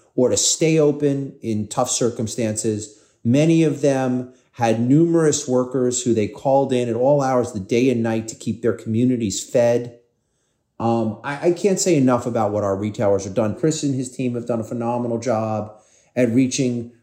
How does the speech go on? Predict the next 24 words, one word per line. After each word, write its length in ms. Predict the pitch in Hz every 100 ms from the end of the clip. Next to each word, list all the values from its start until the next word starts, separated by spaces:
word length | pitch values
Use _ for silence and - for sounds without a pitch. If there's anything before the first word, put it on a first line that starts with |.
| -
reasonable 520 | 123 135 139 123 120
accommodations 680 | 123 117 110 104 110 143 135
with 120 | 143
everybody. 680 | 139 139 151 156 156 170 170 - _ _
You 100 | 175
know, 160 | 165 160 -
most 360 | 165 180 214
of 80 | 233
what, 480 | 190 185 185 - _ _
what's 320 | 160 160 147
out 280 | 151 190 202
there 180 | 147 135
left 500 | 131 185 160 - -
really 380 | 139 175 175 147
are 80 | 139
the 100 | 131
tenants 460 | - 147 147 139
who 460 | 147 143 143 139 143
just 260 | - 143 -
frankly 340 | 139 170 165
may 180 | 127 135
not 200 | 139 143
survive, 600 | - 135 143 190 139 98
right? 280 | 110 127 202